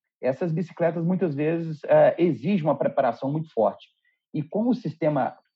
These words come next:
elétrico, né, para assistência ao, ao ciclista, ele consegue realmente fazer o esporte, eh, se esforçando tanto que ele deseja, né? Não mais com aquela dor,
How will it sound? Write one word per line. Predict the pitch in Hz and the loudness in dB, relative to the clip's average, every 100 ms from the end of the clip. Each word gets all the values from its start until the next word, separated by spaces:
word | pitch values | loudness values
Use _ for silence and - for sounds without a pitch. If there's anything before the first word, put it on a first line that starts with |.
| - | 2
elétrico, | 127 117 143 - 104 - 127 - | 4 4 2 0 -6 -10 -14 -8
né, | 107 139 - _ _ | -2 -2 -2 _ _
para | 117 127 | 0 2
assistência | 117 113 - 135 127 110 | 0 -6 -6 -4 0 0
ao, | - 131 131 107 82 - | 4 4 4 0 -4 -2
ao | 117 | -2
ciclista, | 120 107 127 160 175 - 90 _ _ _ - | -2 -6 -2 -2 -2 -4 -6 _ _ _ -4
ele | 143 | -4
consegue | 151 185 - 165 | 0 -2 2 2
realmente | 160 165 160 | 4 2 2
fazer | 175 160 165 | 2 2 2
o | 165 | 0
esporte, | - 139 143 151 - 165 - _ _ | 0 2 2 2 -6 -12 -12 _ _
eh, | 135 143 143 135 127 - | 4 6 8 6 4 0
se | 202 | -6
esforçando | - 185 - 196 | -2 -2 0 -2
tanto | - 196 | 0 -2
que | 202 | -2
ele | 190 | -2
deseja, | 185 127 139 120 117 | -2 0 -2 -2 -4
né? | 135 | -4
Não | 135 135 160 | -2 0 2
mais | 147 151 156 | 2 0 2
com | 160 | 0
aquela | 147 151 135 | 2 2 2
dor, | 110 135 160 156 | 0 0 0 -2